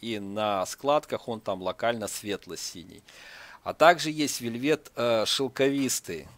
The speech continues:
то есть как вот на примере этого шейдера.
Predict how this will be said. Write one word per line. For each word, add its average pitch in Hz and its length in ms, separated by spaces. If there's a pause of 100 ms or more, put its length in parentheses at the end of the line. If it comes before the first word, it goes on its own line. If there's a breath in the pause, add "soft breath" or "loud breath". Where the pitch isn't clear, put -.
(120)
то 95 100
есть 87 160
как 113 260
вот 101 160
на 107 100
примере 120 480
этого 104 360
шейдера. 160 680